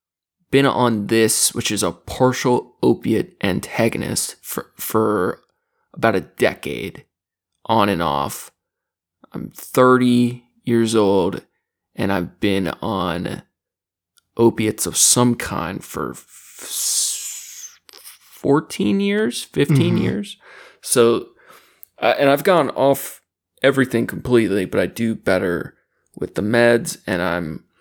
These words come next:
Speaker 1: I've gotten to a relatively low dose, but I, I need to be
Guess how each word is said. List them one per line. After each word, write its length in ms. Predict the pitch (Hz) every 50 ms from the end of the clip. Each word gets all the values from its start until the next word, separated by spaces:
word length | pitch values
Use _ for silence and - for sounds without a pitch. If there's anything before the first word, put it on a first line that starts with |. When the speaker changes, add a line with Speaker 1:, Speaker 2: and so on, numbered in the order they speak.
| _ - _ _ _ _ _ _ _ _ _ _ _
Speaker 1:
I've 120 | - 147
gotten 300 | 139 139 127 120 90 104 120
to 580 | - - 143 135 131 127 123 120 110 - - _ _ _ -
a 60 | 117
relatively 1300 | 110 113 117 123 127 131 131 139 139 131 - - 143 139 135 131 135 135 135 135 135 135 135 143 139 _ _ _ _ _ _ _
low 400 | - 135 123 120 123 127 127 131
dose, 500 | 127 - 127 127 123 123 131 131 - -
but 180 | - _ - 113
I, 220 | 110 107 101 - -
I 160 | - 117 117 117
need 280 | 117 117 110 101 95 -
to 60 | 104
be 500 | - 98 90 80 76 76 67 - -